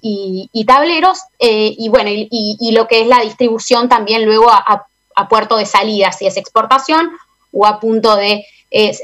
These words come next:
o a planta de, de segunda transformación industrial, eh, eh, eventualmente, y lo que llama, lo que es también el, el sector, eh, de producción de leña, digamos, que de-, no deja de ser también, eh, un uso relevante, digamos,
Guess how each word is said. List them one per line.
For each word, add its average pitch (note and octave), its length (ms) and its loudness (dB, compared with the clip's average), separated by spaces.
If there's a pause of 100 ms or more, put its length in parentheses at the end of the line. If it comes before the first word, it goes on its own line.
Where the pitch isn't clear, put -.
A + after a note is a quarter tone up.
(140)
o G#3+ 100 2
a G#3+ 80 2
planta A3 440 2
de, G3 260 0
de G#3+ 100 -2
segunda A3 400 0
transformación G#3 600 -2
industrial, G#3 680 -2
eh, F#3+ 600 0
eh, F#3+ 380 -2
eventualmente, C#4 800 2 (500)
y C4+ 220 4
lo C4+ 160 2
que B3+ 420 4
llama, A#3+ 380 0
lo A#3 140 2
que B3 80 2
es B3 80 -4
también B3+ 340 2
el, C4 280 0
el G#3 200 0
sector, A#3 580 0 (340)
eh, G#3+ 440 0 (320)
de A3 360 2
producción G#3+ 460 0
de A3+ 140 4
leña, C4+ 380 4
digamos, B3 380 2
que A#3 140 0
de-, A3 240 0
no A#3 160 2
deja A#3 280 2
de G#3+ 60 -2
ser A3+ 240 -2
también, G#3 480 -2 (360)
eh, G#3+ 220 2
un G#3+ 180 2
uso G#3+ 180 0
relevante, G3+ 680 2
digamos, F#3+ 540 0